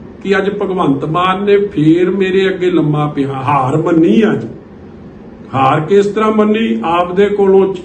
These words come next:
ਕੇਸ ਹੁਣ ਆਉਣ ਨੂੰ ਭੇਜਦਾ। ਇਹ ਯਾਦ ਹੋਵੇ ਤੁਹਾਨੂੰ ਕਿ ਦੋ ਹਜ਼ਾਰ ਚੌਦਾਂ 'ਚੋਂ ਇਹਨਾਂ ਨੇ ਈ ਡੀ ਦੇ ਹਵਾਲੇ ਦੀ ਸਟੇਟਮੈਂਟਸ ਲੈ ਕੇ,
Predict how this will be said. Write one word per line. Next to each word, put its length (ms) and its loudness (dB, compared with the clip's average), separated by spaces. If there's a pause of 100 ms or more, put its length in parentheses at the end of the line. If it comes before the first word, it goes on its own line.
(120)
ਕੇਸ 400 2 (440)
ਹੁਣ 240 2
ਆਉਣ 200 2
ਨੂੰ 180 0
ਭੇਜਦਾ। 440 0 (600)
ਇਹ 120 2
ਯਾਦ 380 2
ਹੋਵੇ 240 4
ਤੁਹਾਨੂੰ 420 0
ਕਿ 400 0
ਦੋ 240 4
ਹਜ਼ਾਰ 260 2
ਚੌਦਾਂ 460 -2
'ਚੋਂ 420 0 (400)
ਇਹਨਾਂ 280 4
ਨੇ 80 0
ਈ 320 2
ਡੀ 140 4
ਦੇ 220 4
ਹਵਾਲੇ 500 2
ਦੀ 160 -2
ਸਟੇਟਮੈਂਟਸ 680 0
ਲੈ 220 0
ਕੇ, 340 -2